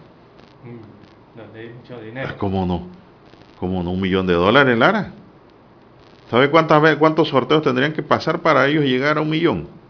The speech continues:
Speaker 2: Varios. Y mejor es agarrarlo de un solo golpe.
Speaker 1: Sí, porque ya extrañaba eso seguidamente.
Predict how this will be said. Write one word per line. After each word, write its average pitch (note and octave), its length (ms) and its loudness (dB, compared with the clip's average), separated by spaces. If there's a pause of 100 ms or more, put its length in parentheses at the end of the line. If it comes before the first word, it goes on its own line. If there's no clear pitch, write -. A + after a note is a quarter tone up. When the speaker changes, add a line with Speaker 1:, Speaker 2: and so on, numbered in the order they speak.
(960)
Speaker 2:
Varios. G2 440 2 (260)
Y - 140 -14
mejor D#2+ 280 -6
es D#2+ 80 -4
agarrarlo F2+ 400 -2
de B2+ 60 -2
un A#2+ 60 -8
solo C3+ 220 -4
golpe. B2+ 420 -2 (1800)
Speaker 1:
Sí, B2+ 160 -10
porque G#2 280 -16
ya A2 100 -12
extrañaba B2 500 -12
eso A#2+ 240 -16
seguidamente. B2 760 -12